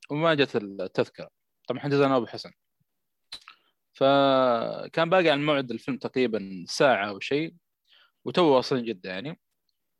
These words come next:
فما نعرف يعني كيف أتواصل معاهم. يعني خدمة العملاء يلا يردون عليك، باقي على الفيلم ساعة،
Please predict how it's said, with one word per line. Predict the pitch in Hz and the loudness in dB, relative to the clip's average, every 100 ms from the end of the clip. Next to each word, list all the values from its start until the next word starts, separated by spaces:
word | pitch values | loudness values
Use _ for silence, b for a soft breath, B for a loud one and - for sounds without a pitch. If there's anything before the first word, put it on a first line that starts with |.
| _ _ | _ _
فما | 220 | 2
نعرف | 262 233 139 - | 4 4 2 0
يعني | 120 127 | 0 0
كيف | 160 170 | -2 -2
أتواصل | 160 139 - | 0 0 -2
معاهم. | 110 113 101 90 85 | -6 -8 -10 -16 -18
يعني | 92 120 127 127 135 | -12 -6 -2 2 0
خدمة | - 151 139 | 0 -6 -4
العملاء | 135 127 143 127 127 123 - _ 135 | -6 -4 0 2 2 0 -8 _ -2
يلا | 127 117 | 0 0
يردون | 110 113 95 | -4 -6 -8
عليك، | 104 98 - | -8 -8 -2
باقي | 123 117 | 0 2
على | 110 | -2
الفيلم | - _ _ 117 104 | -6 _ _ -12 -8
ساعة، | - 113 98 | -2 0 0